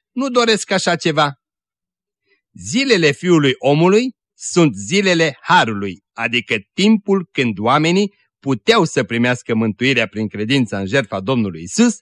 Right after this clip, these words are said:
timpul când puteau intra în trupul, în mireasa lui Hristos. Da, este un timp, este o perioadă când se poate primi mântuirea, când omul păcătos se poate bucura de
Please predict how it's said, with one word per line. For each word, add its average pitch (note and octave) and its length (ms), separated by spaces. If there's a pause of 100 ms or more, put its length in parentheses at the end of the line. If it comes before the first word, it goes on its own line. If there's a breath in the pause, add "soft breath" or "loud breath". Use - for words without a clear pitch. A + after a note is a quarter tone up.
(500)
timpul G3+ 440
când D#3+ 280
puteau G3+ 540
intra C3+ 440
în B2 200
trupul, D#3+ 500
în A#2 180
mireasa A2 440
lui A#2 180
Hristos. G#2 440 (600)
Da, G#2+ 380 (440)
este G3 440
un G3 180
timp, C#3 460
este C3 300
o C#3+ 40
perioadă D#3 580 (340)
când C#3+ 200
se C3 160
poate A3 360
primi B2+ 300
mântuirea, A#2 680 (240)
când F#3+ 260
omul A#3+ 240
păcătos F#3+ 540
se D#3 160
poate G#3 340
bucura B2 400
de G#2 140